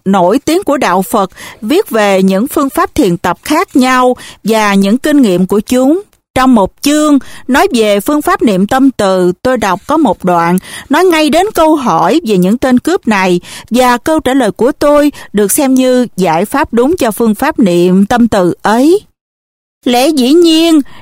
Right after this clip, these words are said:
trong những hoàn cảnh khác nhau của cuộc sống, ta sẽ bắt buộc phải có những hành động khác nhau để ứng phó. Nhưng có điều quan trọng này, tâm từ không có nghĩa là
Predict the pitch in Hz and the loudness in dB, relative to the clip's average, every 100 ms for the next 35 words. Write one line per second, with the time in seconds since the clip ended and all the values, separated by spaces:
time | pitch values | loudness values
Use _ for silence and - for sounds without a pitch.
0 | - 330 320 254 349 214 196 196 262 359 | -2 0 2 2 0 0 -2 -2 -2 -2
1 | 381 - 269 262 262 233 208 - 196 165 | -2 0 0 2 0 0 -2 0 -2 -2
2 | - - 247 277 403 - - - _ 320 | -4 -2 0 0 -2 -8 -20 -20 _ -2
3 | 311 254 180 190 311 - - 349 - 190 | 0 -2 -2 -2 -4 -8 -4 -2 0 0
4 | 180 - 165 160 339 254 302 233 180 175 | 0 -2 -4 0 0 2 0 0 2 0
5 | 185 294 370 277 247 208 214 202 269 359 | 0 -2 0 0 2 0 2 2 2 2
6 | - 262 247 302 403 - _ - - _ | 0 0 2 2 0 -6 _ -20 -20 _
7 | 285 285 359 311 220 - 262 262 233 165 | 0 2 0 0 0 0 -2 -2 -4 0
8 | 190 185 170 170 _ _ - - 330 320 | 0 0 -2 -4 _ _ -14 -2 0 2
9 | 208 185 277 302 330 349 185 277 294 196 | 0 0 -2 -2 -2 0 0 2 2 0